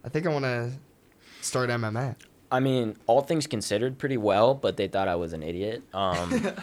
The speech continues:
Speaker 1: <laughs>
Speaker 2: uh, I mean, I'm the first person in my family to go to college, so they're like,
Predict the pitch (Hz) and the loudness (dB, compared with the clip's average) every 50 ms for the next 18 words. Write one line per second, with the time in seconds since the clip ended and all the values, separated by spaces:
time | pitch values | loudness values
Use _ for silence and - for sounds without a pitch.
0 | - - - - - - - - - - - - - - - - - - - - | -16 -18 -20 -20 -20 -20 -20 -20 -20 -16 -16 -14 -14 -16 -18 -20 -20 -20 -20 -20
1 | - - - - - 107 104 98 95 95 90 90 87 80 65 - - _ _ _ | -20 -20 -16 -4 0 2 4 6 6 4 4 2 2 0 -2 -6 -8 _ _ _
2 | - 107 107 104 98 90 87 85 82 80 - - _ - - 110 - - 92 107 | -4 -4 -2 -2 -2 -4 -4 -6 -8 -10 -12 -18 _ -18 -18 -12 -8 -6 -4 -4
3 | 107 87 - - 95 92 - - 95 90 - 95 85 82 - 98 92 87 85 80 | -4 -4 -4 -4 -4 -4 -4 -4 -6 -4 -4 -6 -8 -8 -6 -6 -6 -6 -6 -8
4 | 82 85 82 82 - - - 90 87 87 85 85 82 85 - - - - - - | -8 -8 -8 -8 -10 -8 -4 -4 -4 -2 -4 -6 -8 -8 -10 -12 -12 -12 -14 -16
5 | - - - - - - 87 85 82 85 85 - 90 90 87 82 82 | -16 -14 -12 -10 -6 -4 -4 -4 -4 -6 -8 -8 -8 -8 -8 -8 -10